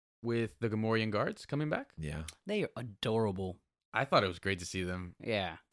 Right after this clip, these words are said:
Speaker 3: I think
Speaker 1: And
Speaker 3: they're
Speaker 1: back
Speaker 3: so
Speaker 1: in
Speaker 3: cute.
Speaker 1: Jabba's palace.
Speaker 3: <laughs> I wanna rub their bellies.
Speaker 2: I think that's such a, like,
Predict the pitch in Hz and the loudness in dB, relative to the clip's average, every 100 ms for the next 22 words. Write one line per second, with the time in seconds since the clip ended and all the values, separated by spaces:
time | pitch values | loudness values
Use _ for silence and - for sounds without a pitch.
0 | - 226 208 - 120 - 107 127 107 131 | -6 0 2 4 2 4 4 4 4 4
1 | 147 - - 104 104 147 - - _ _ | 4 2 -2 4 10 8 8 -10 _ _
2 | - 202 277 175 127 127 123 113 101 95 | 0 4 8 8 8 6 6 2 2 0
3 | 95 90 85 - - - 120 190 156 135 | -4 -6 -4 2 6 8 8 8 10 8
4 | - 123 120 131 117 104 85 | 10 8 10 10 10 8 6